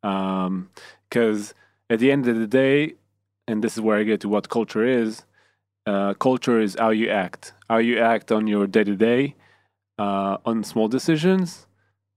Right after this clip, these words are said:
uh, how you act on bigger decisions, um, what kind of role model,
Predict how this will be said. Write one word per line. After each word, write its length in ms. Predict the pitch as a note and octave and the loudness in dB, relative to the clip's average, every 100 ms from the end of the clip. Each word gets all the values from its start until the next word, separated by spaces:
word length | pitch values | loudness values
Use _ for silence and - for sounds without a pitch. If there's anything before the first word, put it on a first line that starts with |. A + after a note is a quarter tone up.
| - | -4
uh, 300 | G#2 G2 G#2 | -2 0 0
how 140 | A#2+ | 2
you 200 | A#2 A2+ | 4 4
act 320 | G#2+ A2 - G#2 | 2 0 0 0
on 460 | G#2 G#2 G#2 G2+ | 2 2 0 -2
bigger 260 | G2+ A#2 A#2+ | 0 0 2
decisions, 840 | A#2+ - C#3 C3+ D3+ D3+ - - _ _ _ _ _ _ | 0 0 0 2 2 0 -6 -16 _ _ _ _ _ _
um, 720 | G#2 G2+ G2 G2 F#2+ F#2+ F#2 - - | -2 2 2 2 0 -2 -4 -8 -4
what 200 | A2+ G#2+ | -2 0
kind 160 | A#2+ | 0
of 60 | A2 | 2
role 260 | G#2+ A#2 B2+ | 4 4 4
model, 520 | C#3 C#3+ D#3+ D#3 | 4 4 2 -2